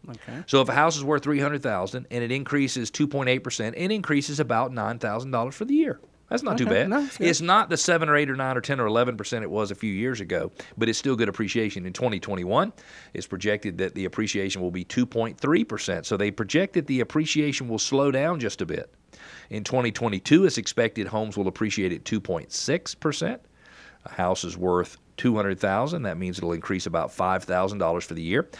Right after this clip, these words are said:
Speaker 2: Twenty twenty-three, it'll go up two point nine percent. And then in twenty twenty-four, three point four percent. So you got a three hundred thousand dollar house. That means that house is gonna appreciate about eleven thousand dollars for the year.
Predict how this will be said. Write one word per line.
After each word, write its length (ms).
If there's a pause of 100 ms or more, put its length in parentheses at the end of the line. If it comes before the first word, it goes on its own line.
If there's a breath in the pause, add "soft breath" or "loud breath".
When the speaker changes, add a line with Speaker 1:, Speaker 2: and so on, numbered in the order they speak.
(180 loud breath)
Speaker 2:
Twenty 260
twenty-three, 540
it'll 120
go 160
up 100
two 180
point 320
nine 600
percent. 680 (580 loud breath)
And 160
then 80
in 80
twenty 260
twenty-four, 580
three 320
point 320
four 220
percent. 380
So 100
you 140
got 160
a 40
three 280
hundred 240
thousand 280
dollar 200
house. 240
That 120
means 200
that 120
house 200
is 80
gonna 160
appreciate 360
about 220
eleven 340
thousand 360
dollars 360
for 380
the 160
year. 640